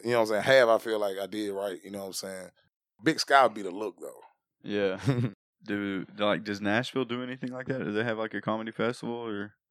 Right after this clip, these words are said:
Speaker 1: We have, we do have one comedy festival. It's called Nashville Comedy Festival. Uh, that one's a, it's different though. It's, it's a curated festival, so it's like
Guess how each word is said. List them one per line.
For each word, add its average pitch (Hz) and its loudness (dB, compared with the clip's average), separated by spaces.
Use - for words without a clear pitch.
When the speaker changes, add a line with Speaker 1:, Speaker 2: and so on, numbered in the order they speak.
Speaker 1:
We 160 2
have, 156 8
we 120 0
do 131 2
have 107 2
one 107 -2
comedy 104 -6
festival. 95 -2
It's 92 -8
called 82 -6
Nashville 87 -10
Comedy 80 -14
Festival. 78 -14
Uh, 107 6
that 120 4
one's 123 -2
a, 110 -8
it's 107 -8
different 117 2
though. 95 -4
It's, 101 -4
it's 98 -10
a 87 -14
curated 107 -6
festival, 69 -16
so 101 -2
it's 101 -6
like 101 0